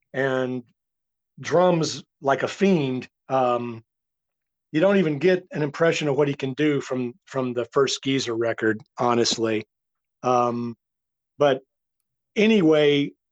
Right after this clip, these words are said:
he started this project with, actually with Shadowitch, the, the first drummer for Shadowitch, Anthony Bax. Uh, and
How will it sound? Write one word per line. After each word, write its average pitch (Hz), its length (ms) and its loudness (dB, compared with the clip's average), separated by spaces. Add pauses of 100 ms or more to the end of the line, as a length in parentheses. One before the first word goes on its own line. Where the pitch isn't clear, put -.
he 226 300 0
started 196 440 2
this 143 180 -2
project 147 880 0 (760)
with, 151 500 2 (760)
actually 143 500 0
with 135 160 -2
Shadowitch, 170 800 0 (500)
the, 127 220 -12
the - 60 -6
first 160 320 0
drummer 156 260 2
for 139 140 -4
Shadowitch, 160 720 0 (920)
Anthony 185 400 4
Bax. 156 800 0
Uh, 139 520 2 (720)
and 120 220 -10